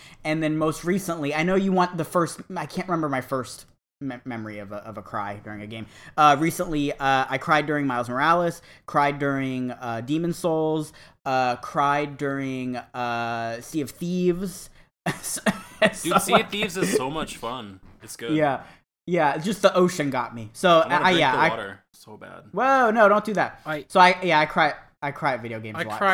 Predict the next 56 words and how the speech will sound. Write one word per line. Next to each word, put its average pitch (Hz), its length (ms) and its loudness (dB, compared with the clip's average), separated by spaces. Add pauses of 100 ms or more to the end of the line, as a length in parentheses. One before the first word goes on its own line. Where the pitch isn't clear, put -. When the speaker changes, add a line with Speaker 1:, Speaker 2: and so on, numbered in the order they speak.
(100)
Speaker 1:
Chris, - 140 -12
Speaker 3:
when, 165 120 -2
Speaker 1:
I'm 156 100 -4
sorry. 147 200 -2
Speaker 3:
uh, 143 60 -4
Red 143 220 -6
Dead 139 220 -8
Redemption 131 460 -10
two's 123 400 -10
prologue 120 500 -12
would 113 100 -18 (140)
never 120 320 -10
fucking 117 400 -16
end. 113 300 -18 (640)
Speaker 1:
Shut 277 240 4
the 208 60 6
f-, - 120 -2
very 170 460 4
fuck 151 320 0
up. 117 180 -6
All 214 80 10
right, 233 200 8 (140)
Speaker 3:
<laughs> 247 120 -2
Speaker 1:
next 262 240 0
question. 165 480 2
Speaker 2:
<laughs> - 40 -18
Shut - 380 -4
the 160 60 -2
very 196 180 4
Speaker 1:
Uh, 185 260 8
Speaker 2:
fuck - 160 -8
up. - 160 -20 (540)
Speaker 1:
uh, 175 180 2
Scott 208 340 6
Ropel, 190 440 4 (180)
uh, 160 320 4 (140)
in, 180 320 -2
I 165 100 4
guess 196 180 2
this 208 140 0
is 175 120 0
in 156 140 2
reference 160 400 2
to 156 100 -4
the 143 80 -2
T 165 240 -4
M 151 100 -2
N 139 240 -2
T, 135 480 -4
uh, 110 480 -6
Shredder's, 127 640 -6
what 139 100 -6
is 117 80 -8
it? 104 60 -16
Shredder's 135 400 -8
Revenge. 127 360 -8